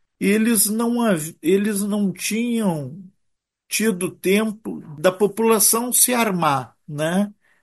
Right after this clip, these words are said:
Havia esse compromisso do Arbenz de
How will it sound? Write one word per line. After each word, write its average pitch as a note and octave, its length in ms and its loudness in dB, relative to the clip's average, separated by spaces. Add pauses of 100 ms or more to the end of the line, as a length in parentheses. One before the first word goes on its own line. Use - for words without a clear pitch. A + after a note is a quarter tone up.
(180)
Havia G3+ 720 2
esse D3 360 0
compromisso D#3 1120 -4
do B2+ 220 2
Arbenz E3 600 0
de C3 420 -4